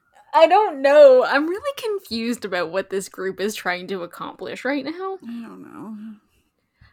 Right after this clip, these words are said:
Speaker 1: Like, especially because the beginning of this song also kind of, like, the actual song in the beginning kind of sounded a lot like their last song.
Speaker 2: Yeah.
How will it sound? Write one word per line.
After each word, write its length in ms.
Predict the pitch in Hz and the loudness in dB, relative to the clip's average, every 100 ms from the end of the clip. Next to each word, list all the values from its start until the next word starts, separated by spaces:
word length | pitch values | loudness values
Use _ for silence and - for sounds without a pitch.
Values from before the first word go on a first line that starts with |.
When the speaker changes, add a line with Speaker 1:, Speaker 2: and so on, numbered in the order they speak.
| _ 247 | _ -8
Speaker 1:
Like, 420 | 240 214 - - _ - - _ _ - - - - - _ _ | -4 -4 -8 -20 _ -20 -20 _ _ -20 -18 -18 -20 -20 _ _
especially 500 | 269 - 240 233 285 | -8 -4 -4 -2 -4
because 580 | 269 262 262 233 226 - - _ _ _ _ _ _ - | -6 -6 -2 -2 -2 -8 -14 _ _ _ _ _ _ -8
the 120 | 254 | -4
beginning 520 | 214 202 233 269 302 | -4 0 0 2 2
of 140 | 262 220 | 2 0
this 200 | 254 - | -2 -2
song 260 | 208 190 | -6 -6
also 320 | - 202 - 240 | -8 -6 -6 -8
kind 360 | - 220 214 | -10 -10 -8
of, 180 | 202 - - | -8 -10 -12
like, 320 | 190 175 - _ _ _ _ _ - | -12 -12 -20 _ _ _ _ _ -8
the 160 | - | -4
actual 400 | 185 185 - 190 | -4 -4 -6 -8
song 340 | 196 185 180 175 | -6 -4 -4 -6
in 100 | 185 | -10
the 80 | 180 | -12
beginning 420 | 175 175 175 185 | -10 -10 -10 -12
kind 300 | - 180 175 | -10 -10 -10
of 120 | 185 | -10
sounded 300 | 170 165 165 | -10 -12 -12
a 80 | 170 | -12
lot 260 | - - - | -10 -10 -10
like 240 | 160 - | -14 -14
their 180 | - 160 | -14 -10
last 340 | 165 160 - | -8 -8 -12
song. 240 | - - - | -18 -16 -10
Speaker 2:
Yeah. 380 | 302 - - | -8 -8 -12